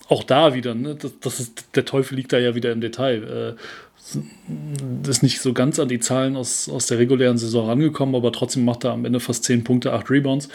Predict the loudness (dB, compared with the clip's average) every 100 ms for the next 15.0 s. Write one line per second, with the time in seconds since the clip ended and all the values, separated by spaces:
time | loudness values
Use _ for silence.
0 | -14 -14 -16 -16 -2 4 4 4 2 2
1 | 4 2 2 0 0 0 0 0 -2 -2
2 | 2 2 2 -2 -2 0 0 2 0 -2
3 | -16 _ _ 2 2 0 -4 -8 -8 -4
4 | -4 -4 -6 -6 -10 -14 -18 -18 -20 _
5 | 0 2 2 -4 _ _ -2 4 6 4
6 | 0 -4 -4 -2 0 0 0 -6 -6 -8
7 | -4 0 0 0 0 0 2 4 2 2
8 | -2 -2 -4 0 2 2 -2 _ _ -8
9 | 0 4 4 4 -2 0 0 -2 -4 -6
10 | -10 -12 -14 -16 -18 -10 -6 -4 4 4
11 | 4 0 0 0 -2 0 0 0 -2 -8
12 | -8 -2 0 0 0 0 0 -2 -4 -4
13 | -2 -2 -2 -4 -4 -2 -2 0 -2 0
14 | 2 0 0 0 0 -2 0 0 0 -4